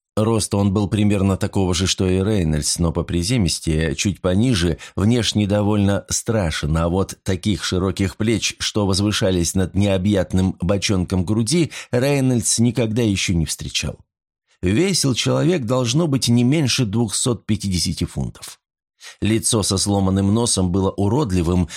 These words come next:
но, как ни странно, лишённым каких-либо следов порочности или жестокости. Оно было хоть и некрасивым, но вполне человечным. Впрочем, Рейнольдса это не обмануло.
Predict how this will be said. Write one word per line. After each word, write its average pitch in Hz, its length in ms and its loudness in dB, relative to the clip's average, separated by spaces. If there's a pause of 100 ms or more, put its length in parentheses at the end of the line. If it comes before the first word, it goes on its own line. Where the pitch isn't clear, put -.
(120)
но, 160 160 -2
как 151 220 -2
ни 151 100 4
странно, 147 460 0
лишённым 120 680 2
каких-либо 107 560 0
следов 107 460 0
порочности 110 720 0
или 110 260 2
жестокости. 95 880 0 (240)
Оно - 320 -2
было 160 260 0
хоть 131 240 -2
и 135 40 2
некрасивым, 147 760 2
но 135 140 2
вполне 117 400 2
человечным. - 720 -4 (640)
Впрочем, 92 560 0
Рейнольдса 90 560 2
это 85 240 0
не 87 140 2
обмануло. 92 580 -2